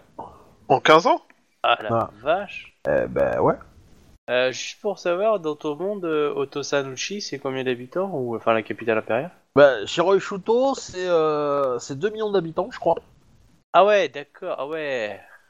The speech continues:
Speaker 2: D'accord.
Speaker 3: Voilà.
Speaker 2: Ok, j'ai rien dit, la vache. D'accord.
Speaker 3: Voilà. Bref. Donc, c'est,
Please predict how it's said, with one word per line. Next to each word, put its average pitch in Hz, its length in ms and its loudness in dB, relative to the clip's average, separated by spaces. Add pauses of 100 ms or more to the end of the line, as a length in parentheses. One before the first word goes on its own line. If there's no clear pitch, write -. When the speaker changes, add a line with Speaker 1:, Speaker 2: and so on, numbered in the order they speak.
Speaker 2:
D'accord. 151 300 -8 (600)
Speaker 3:
Voilà. 113 180 4
Speaker 2:
Ok, 131 60 2
j'ai 117 80 -6
rien 98 160 -8
dit, 113 120 -12
la 101 100 -10
vache. - 340 -10 (960)
D'accord. - 320 -20 (320)
Speaker 3:
Voilà. 139 840 2 (760)
Bref. 170 400 4 (1080)
Donc, 143 160 4
c'est, 190 80 4